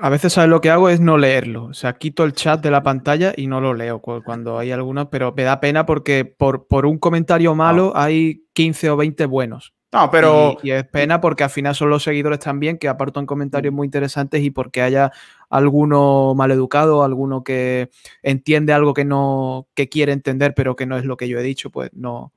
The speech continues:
Speaker 1: no
Speaker 2: Pero
Speaker 1: merece la pena, pues, dejar de leer a los oy-, a los oyentes.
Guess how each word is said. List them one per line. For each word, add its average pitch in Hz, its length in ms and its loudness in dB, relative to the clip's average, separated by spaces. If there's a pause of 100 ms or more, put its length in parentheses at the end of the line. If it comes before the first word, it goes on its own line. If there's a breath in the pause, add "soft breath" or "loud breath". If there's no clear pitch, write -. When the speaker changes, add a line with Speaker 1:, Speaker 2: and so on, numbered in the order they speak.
(320)
Speaker 1:
no 127 140 -4
Speaker 2:
Pero 127 140 4
Speaker 1:
merece 123 160 -2
la 123 100 0
pena, 127 260 -2
pues, 127 160 -2
dejar 120 300 -6
de 127 100 0
leer 120 240 -2
a 110 80 -2
los 117 220 -6
oy-, 120 280 -10
a 123 120 -6
los 120 160 -8
oyentes. 127 440 -10